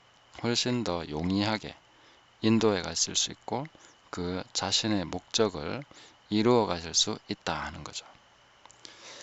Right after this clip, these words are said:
그 하나님의 음성을 들은 사람들의 특징이 뭡니까? 그 이전과 다른 삶을 살게 됐다 하는 거죠.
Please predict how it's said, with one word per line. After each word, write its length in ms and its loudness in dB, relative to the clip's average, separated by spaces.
그 80 -2
하나님의 480 6
음성을 880 2
들은 340 8
사람들의 800 -6
특징이 380 0
뭡니까? 480 -10
그 280 -2
이전과 840 4
다른 440 0
삶을 580 -4
살게 440 -6
됐다 540 -12
하는 240 -8
거죠. 240 -16